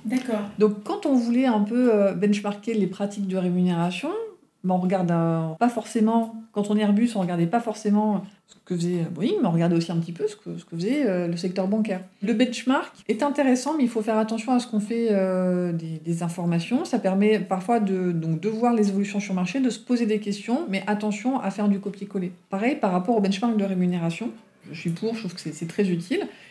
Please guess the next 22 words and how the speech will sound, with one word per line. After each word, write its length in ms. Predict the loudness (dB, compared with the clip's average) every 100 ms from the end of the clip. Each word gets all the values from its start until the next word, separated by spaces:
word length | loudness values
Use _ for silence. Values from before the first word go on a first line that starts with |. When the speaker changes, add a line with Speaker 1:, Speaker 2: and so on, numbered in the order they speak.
| -4
Speaker 2:
Néanmoins, 260 | 2 4 4
il 60 | 2
faut 80 |
faire 200 | -2 0
attention 520 | 0 -2 -4 -4 -4 -4
à 80 | -6
ce 80 |
qu'on 160 | -4 -2
cherche 380 | 0 -2 -2 -4
et 140 | -4 0
où 120 | 2
on 40 | 4
le 60 | 2
cherche. 400 | -2 -10 -14 -4
Il 40 |
y 40 | -2
a 20 |
beaucoup 220 | 0 0
de 60 | 0
cabinets, 480 | 0 2 4 4 2
euh, 300 | 2 0 -2
qui, 480 | -4 -10 -8 -10